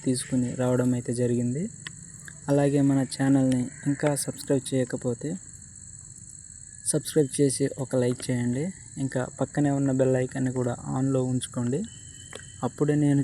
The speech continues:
చేసే ప్రతి ఒక్క వీడియో అందరికంటే ముందుగా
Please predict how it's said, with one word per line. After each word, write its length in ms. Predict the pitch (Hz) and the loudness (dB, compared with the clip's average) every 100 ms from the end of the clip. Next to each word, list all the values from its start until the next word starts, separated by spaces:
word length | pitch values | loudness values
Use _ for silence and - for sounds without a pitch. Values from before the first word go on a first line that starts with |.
| - | 4
చేసే 320 | 135 127 131 - - - - - - - - | 2 2 0 -2 -12 -10 -12 -12 -16 -14 0
ప్రతి 240 | 135 - | 0 4
ఒక్క 300 | 151 135 - | 2 2 2
వీడియో 460 | 131 135 131 127 131 - - - - - - | 6 8 6 4 -2 -8 -16 -18 -18 -6 4
అందరికంటే 580 | 139 139 139 135 127 135 | 6 8 6 2 2 4
ముందుగా 600 | 131 131 127 127 123 | 4 4 2 0 -2